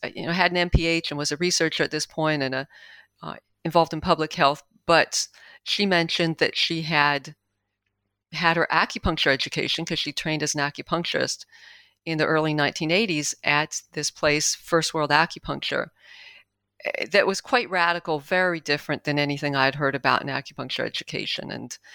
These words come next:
the way she described it just really caught my interest. And I said, "Oh, tell me more about that." So she told me a little more about it. And I remember as I hung up the phone,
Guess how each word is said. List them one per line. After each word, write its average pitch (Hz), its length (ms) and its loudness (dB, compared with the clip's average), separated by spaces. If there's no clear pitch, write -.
the 160 80 -6
way 175 120 6
she 170 200 0
described 147 580 0
it 131 220 -14
just - 260 0
really 151 240 2
caught - 320 2
my 135 160 -2
interest. - 600 -2
And 147 140 -6
I - 20 -6
said, 156 180 -6
"Oh, 214 140 6
tell 196 240 -2
me 180 120 0
more 170 160 0
about 165 260 2
that." 151 320 0
So 156 140 -6
she - 180 -8
told 151 260 -4
me 147 100 -6
a 143 60 -6
little 139 140 -6
more 139 160 -2
about 139 340 -2
it. 139 120 -4
And 143 200 -10
I 185 60 0
remember 226 420 2
as 180 160 2
I 185 80 4
hung 208 240 0
up - 120 -4
the 175 80 -6
phone, 160 600 0